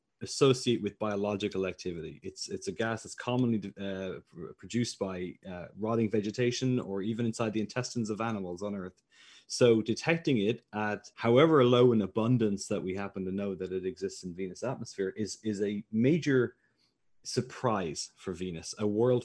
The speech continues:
that, you know, we have long since viewed as basically being inhospitable because at the surface of Venus, it's the pressure of a half mile underwater on Earth, and it's the temperature of a self-cleaning oven.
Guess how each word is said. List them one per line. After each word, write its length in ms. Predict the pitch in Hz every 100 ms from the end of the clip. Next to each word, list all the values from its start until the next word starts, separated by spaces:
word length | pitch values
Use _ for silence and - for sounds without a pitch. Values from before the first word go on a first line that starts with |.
| -
that, 260 | 107 104 - _ _ _ _ _ _
you 120 | - 110
know, 120 | 92
we 160 | 101
have 100 | 104
long 320 | 98 110 120 117
since 240 | 110 95
viewed 300 | 104 110 98
as 180 | 92 -
basically 420 | 117 127 131 110
being 180 | 101 101
inhospitable 480 | 95 95 - 104 90
because 420 | 95 - 104 95
at 100 | 92
the 80 | 92
surface 460 | - 220 226 127
of 120 | 107
Venus, 440 | 87 87 76 - - _ - -
it's 140 | 110
the 80 | -
pressure 420 | - 147 143 127
of 280 | 117 95 - _ _ _ -
a 140 | 107
half 360 | - 151 131 135
mile 220 | 123 113
underwater 520 | 104 98 107 104 98
on 140 | 95
Earth, 340 | 104 82 - _ _ _ -
and 160 | 107 104
it's 120 | -
the 80 | 104
temperature 400 | 135 127 120 104
of 60 |
a 40 | 95
self-cleaning 520 | - 95 - 92 87
oven. 340 | 87 87 -